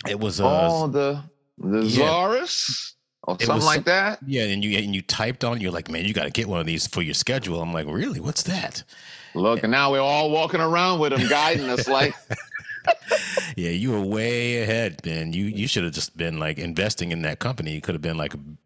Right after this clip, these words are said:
Speaker 1: multi-billionaire.
Speaker 2: Um, yeah, you're right. And here we are.
Speaker 1: For people that don't know who Buddy Williams is, I want you just to look him up because there's just so many names that I could just rattle off, and,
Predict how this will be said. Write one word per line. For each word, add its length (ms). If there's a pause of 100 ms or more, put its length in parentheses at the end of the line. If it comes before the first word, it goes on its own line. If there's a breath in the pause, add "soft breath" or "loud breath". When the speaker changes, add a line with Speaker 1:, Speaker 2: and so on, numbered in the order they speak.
(120)
Speaker 1:
multi-billionaire. 1000
Speaker 2:
Um, 100 (240)
yeah, 500
you're 220
right. 340
And 400
here 200
we 200
are. 400 (200)
Speaker 1:
For 120
people 240
that 220
don't 240
know 280
who 140
Buddy 260
Williams 380
is, 160
I 80
want 300
you 40
just 260
to 60
look 240
him 140
up 180
because 520 (320)
there's 180
just 180
so 140
many 200
names 460
that 140
I 80
could 180
just 200
rattle 360
off, 320
and, 260